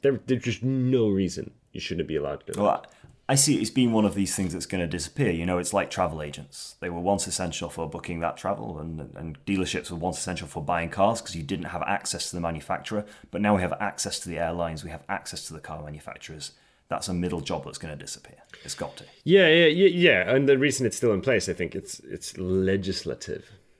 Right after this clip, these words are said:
Speaker 2: Yes, exactly. And this is the, <laughs> this is what's happening. It's,
Speaker 1: Yeah.
Speaker 2: uh,
Speaker 1: So in other news, Google is, uh, slowly taking over your life even more, and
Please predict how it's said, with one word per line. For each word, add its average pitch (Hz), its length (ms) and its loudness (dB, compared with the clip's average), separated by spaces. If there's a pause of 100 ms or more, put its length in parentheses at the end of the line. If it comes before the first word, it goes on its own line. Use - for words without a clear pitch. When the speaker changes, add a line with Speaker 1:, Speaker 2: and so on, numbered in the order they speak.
(640)
Speaker 2:
Yes, - 360 -8 (560)
exactly. 95 460 2
And 87 120 2
this - 120 0
is 80 120 -6
the, - 100 -10 (220)
<laughs> - 40 -
this 135 120 2
is 110 160 6
what's - 140 -2
happening. 85 340 0 (680)
It's, - 80 -4
Speaker 1:
Yeah. 107 260 6
Speaker 2:
uh, 87 40 2
Speaker 1:
So 190 480 6
in 175 300 4
other 165 200 4
news, 175 320 6
Google 160 520 4
is, 127 540 6
uh, 110 420 6 (140)
slowly 127 400 2
taking 131 340 0
over 120 200 2
your 113 120 4
life 110 380 2
even 117 320 2
more, 107 480 4 (680)
and 110 400 2